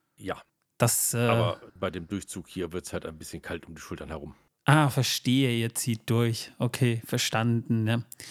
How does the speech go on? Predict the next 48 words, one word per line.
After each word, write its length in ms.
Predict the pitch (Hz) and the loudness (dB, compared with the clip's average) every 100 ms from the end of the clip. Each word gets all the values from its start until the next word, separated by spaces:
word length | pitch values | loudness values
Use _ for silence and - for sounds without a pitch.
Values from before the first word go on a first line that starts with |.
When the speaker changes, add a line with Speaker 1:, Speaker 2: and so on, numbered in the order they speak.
| - - - - - - _ _ _ _ - | -14 -14 -16 -18 -20 -20 _ _ _ _ -6
Speaker 1:
Ja, 100 | 90 | -2
wir 60 | 80 | -2
haben 140 | 85 | -2
ja 80 | 80 | -4
lauter 260 | 82 78 | -4 -8
Brüche 280 | 71 82 - | -10 -10 -8
im 60 | 78 | -6
Mauerwerk 420 | 76 78 78 73 | -6 -4 -6 -8
und 100 | 76 | -12
so, 140 | - 78 | -12 -10
also, 260 | 76 - - | -10 -12 -18
und 120 | 80 | -18
die 40 | |
Fenster 240 | - 90 80 | -10 -10 -10
sind 80 | 82 | -6
ja 60 | |
auch 120 | 82 | -6
undicht 400 | 80 78 80 - | -6 -10 -12 -14
und, 160 | 71 69 | -16 -12
äh, 200 | 76 73 | -10 -10
das 160 | - 80 | -12 -16
muss 120 | 80 | -12
ja 80 | 78 | -12
alles 140 | 73 | -10
mal 80 | 76 | -10
repariert 360 | 76 87 87 | -8 -6 -4
werden, 200 | 87 87 | -2 -4
aber 260 | 80 76 73 - - _ _ _ _ _ _ 107 | -4 -8 -10 -14 -20 _ _ _ _ _ _ 2
ja, 320 | 104 92 - | 4 2 -4
unser 340 | - 101 87 82 | -10 -8 -6 -8
Vermieter 420 | - 82 82 73 | -8 -8 -8 -8
weigert 260 | 78 71 - | -10 -10 -14
sich 180 | - | -14
ja. 140 | - - - - - - - | -14 -14 -18 -18 -18 -4 6
Speaker 2:
Ja, 400 | 143 147 143 143 | 8 8 4 2
Speaker 1:
Das 100 | 131 | 2
ist 20 | |
alles 220 | 87 - | -2 -4
Speaker 2:
ich, 80 | 160 | -2
Speaker 1:
nicht 180 | 139 135 | 0 2
sein 120 | 131 | 4
Speaker 2:
Wien 200 | 143 160 | 6 6
Speaker 1:
Problem, 200 | 143 120 101 | 6 2 0
weil, 220 | 78 73 _ _ _ _ _ _ _ _ _ _ - | -6 -8 _ _ _ _ _ _ _ _ _ _ -16
ja. 60 | - _ _ - - - - - | -16 _ _ -20 -20 -20 -2 6
Speaker 2:
Wien 240 | 151 175 | 8 10
ist 200 | 143 - | 6 2
anders, 460 | 113 123 120 107 | 2 4 4 0